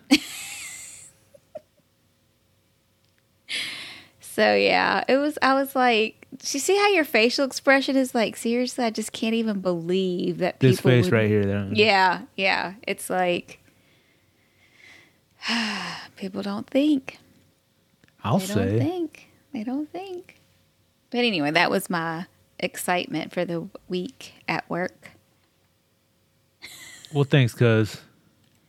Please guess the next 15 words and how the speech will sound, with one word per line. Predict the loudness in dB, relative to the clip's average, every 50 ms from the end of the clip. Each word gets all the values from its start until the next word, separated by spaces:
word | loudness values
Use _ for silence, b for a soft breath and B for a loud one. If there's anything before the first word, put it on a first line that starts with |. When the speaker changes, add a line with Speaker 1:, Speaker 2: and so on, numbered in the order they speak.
| _ -2
Speaker 2:
I | -2
know. | 0 0 0 2
I | 2 2 2
don't | 2 0 0
think | -4 -4 -2 -2
you | 0
liked | 0 0 -2 -2 -4 -4
my | -4 -4
story. | -4 -4 -4 -2 -4 -4 -2 2
Speaker 1:
So | 6 8
this | 8 8 8
guy | 8 8 6 6
says, | 6 6 6 6 6 6 4 4 4
"Oh, | 6 8 10
man, | 10 10 8 8 6 6 4 2